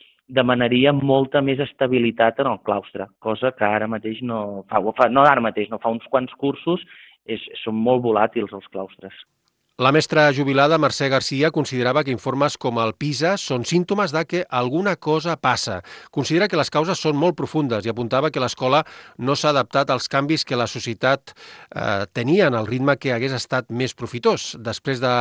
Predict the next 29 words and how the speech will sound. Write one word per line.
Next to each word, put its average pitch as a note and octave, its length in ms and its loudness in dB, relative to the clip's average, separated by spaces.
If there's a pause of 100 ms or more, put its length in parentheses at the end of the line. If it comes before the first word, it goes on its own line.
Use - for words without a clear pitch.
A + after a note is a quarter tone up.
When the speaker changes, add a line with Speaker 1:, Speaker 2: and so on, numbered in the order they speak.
Speaker 2:
recordar B2+ 320 0
que C3+ 80 -4
Catalunya B2+ 380 -2
havia E3 100 0
ocupat A#2+ 400 -4
un A#2+ 80 -4
lloc D#3+ 220 -2 (480)
rellevant B2+ 500 2
i - 20 -4
capdavanter A#2+ 460 -2
en C3+ 80 -4
resultats, C#3 460 -2 (340)
assenyalava A#2+ 460 0
que C3 100 -4
l'escola C3 320 -2
està C3+ 240 0
desconcertada, C#3 960 -2
com A2+ 160 -4
la A2+ 80 -2
societat. B2+ 480 0 (320)
Per A#2 160 -6
Mercè A#2+ 240 -2
Garcia C#3 400 -2
cal C3 160 0
un A#2+ 160 -4
pacte C#3+ 300 -2
social D3 420 -2
per D3 240 0 (300)
redefinir C3+ 640 0